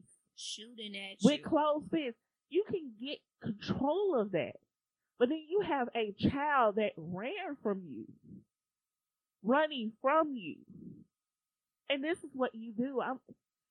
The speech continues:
Speaker 1: It's just, it's just too much. Exactly. Like, I couldn't even, like, when I saw it, it just, I was like, "Wow."
Speaker 2: And that's another one of those things. I didn't watch that either. I've gotten to the point, I think, after
Speaker 1: Yeah, I didn't, I couldn't watch the video,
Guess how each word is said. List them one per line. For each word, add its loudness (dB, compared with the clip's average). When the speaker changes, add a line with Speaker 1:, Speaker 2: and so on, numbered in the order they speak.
Speaker 1:
It's -2
just, -4
it's -12
just -16
too -14
much. -20
Exactly. -18
Like, -20
I -4
couldn't -12
even, -10
like, -18
when -20
I -6
saw -6
it, -10
it -12
just, -14
I -8
was -10
like, -18
"Wow." -14
Speaker 2:
And 0
that's -2
another 0
one -4
of -14
those -14
things. -10
I -10
didn't -14
watch -10
that -12
either. -16
I've -10
gotten -10
to -10
the -10
point, -10
I -12
think, -16
after -8
Speaker 1:
Yeah, -18
I -12
didn't, -18
I -20
couldn't -20
watch -18
the -20
video, -20